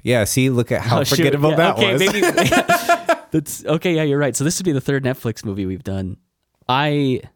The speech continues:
Speaker 2: fuck.
Speaker 1: I forgot about Sweet Girl,
Speaker 2: Yeah.
Speaker 1: so. <laughs>
Speaker 2: I, I think at least cinematically, this is the best one. It's the best looking one. I think that's the one that they took
Speaker 1: Yeah.
Speaker 2: the most seriously when they were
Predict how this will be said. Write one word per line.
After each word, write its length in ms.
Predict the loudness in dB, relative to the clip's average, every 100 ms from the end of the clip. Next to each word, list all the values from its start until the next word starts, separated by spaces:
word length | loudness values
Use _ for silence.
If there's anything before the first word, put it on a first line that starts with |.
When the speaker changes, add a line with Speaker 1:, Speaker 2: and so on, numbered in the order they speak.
| _ _ _ -20
Speaker 2:
fuck. 200 | -20 -20 -4
Speaker 1:
I 100 | -2
forgot 320 | 2 2 2
about 180 | 0 -4
Sweet 300 | -2 -2 -2
Girl, 280 | -4 -2 0
Speaker 2:
Yeah. 320 | 0 -2 -4 -2
Speaker 1:
so. 280 | -2 -2 -6 -6 -20
<laughs> 400 | _ _ -20 -6
Speaker 2:
I, 100 | -6 -4
I 80 | -6
think 320 | -2 -4 -6 _ _ -4
at 160 | -2
least 320 | 0 -2 -4
cinematically, 640 | -8 -2 0 0 0 -2 -2
this 180 | -2 -4
is 100 | -6
the 100 | -4
best 260 | -4 -4
one. 160 | -8 -8
It's 140 | -6
the 100 | -4
best 200 | -2 -4
looking 340 | -4 -4 -4 -6
one. 260 | -10 -12 -14 _ _
I 100 | -12
think 200 | -6 -4
that's 200 | -4 -4
the 60 | -2
one 80 | -2
that 100 | -2
they 80 | -6
took 200 | -8 -8
Speaker 1:
Yeah. 120 | -10 _
Speaker 2:
the 60 | -4
most 240 | -2 -2
seriously 480 | -2 -2 -2 -2 -2
when 120 | -2
they 80 | -4
were 140 | -6